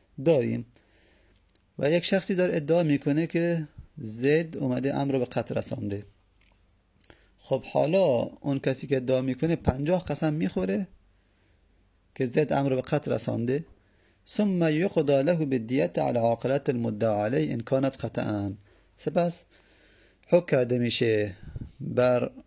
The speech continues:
او به دیه دادن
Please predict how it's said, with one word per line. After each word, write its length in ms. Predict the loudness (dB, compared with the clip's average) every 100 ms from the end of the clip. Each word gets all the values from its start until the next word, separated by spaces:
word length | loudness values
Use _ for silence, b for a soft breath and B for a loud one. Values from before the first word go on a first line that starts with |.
| _ _ _ _ _ _ _
او 420 | 0 2 2 0 -4 -2
به 160 | 0 0
دیه 360 | 0 2 2
دادن 560 | 2 2 2 0 0